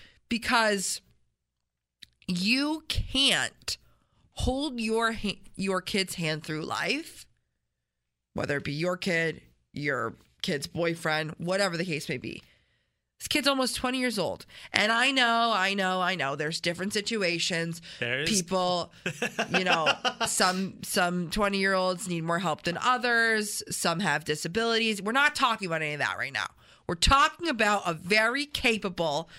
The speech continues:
Speaker 1: twenty-year-old person, almost twenty, who won't get their lazy ass up and work.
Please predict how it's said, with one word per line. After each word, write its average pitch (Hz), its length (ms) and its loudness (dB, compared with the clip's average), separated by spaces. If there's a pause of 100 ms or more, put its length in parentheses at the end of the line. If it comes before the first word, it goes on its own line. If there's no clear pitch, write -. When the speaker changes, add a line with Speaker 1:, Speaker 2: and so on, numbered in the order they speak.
(160)
Speaker 1:
twenty-year-old 240 1040 2
person, 165 640 -2 (720)
almost 185 300 0
twenty, 143 380 -4 (560)
who 202 640 2 (720)
won't 208 280 2
get 311 120 2
their 302 140 2
lazy 208 380 2
ass 196 240 0
up 160 180 -2
and 214 140 -2
work. - 420 -2